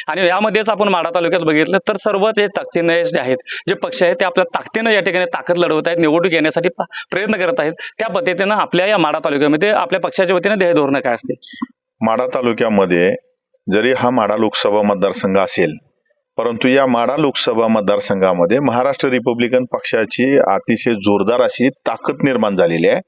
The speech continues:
Speaker 2: प्रत्येक तालुक्यामध्ये महाराष्ट्र रिपब्लिकन पक्षाचा गावागावात कार्यकर्ता निर्माण झालेला आहे. त्यामुळं ठीक आहे, ही निवडणूक आमची पहिली असेल, जर समजा आम्ही स्वबळावर जरी लढायची आम्ही तयारी केली,
Speaker 1: हम्म.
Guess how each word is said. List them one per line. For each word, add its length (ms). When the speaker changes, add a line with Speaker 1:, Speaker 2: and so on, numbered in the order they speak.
Speaker 2:
प्रत्येक 400
तालुक्यामध्ये 760
महाराष्ट्र 440
रिपब्लिकन 600
पक्षाचा 440
गावागावात 540
कार्यकर्ता 440
निर्माण 380
झालेला 320
आहे. 100
त्यामुळं 480
ठीक 220
आहे, 220
ही 340
निवडणूक 460
आमची 260
पहिली 320
असेल, 360
जर 200
समजा 400
आम्ही 300
स्वबळावर 520
जरी 200
लढायची 360
आम्ही 220
तयारी 200
केली, 340
Speaker 1:
हम्म. 320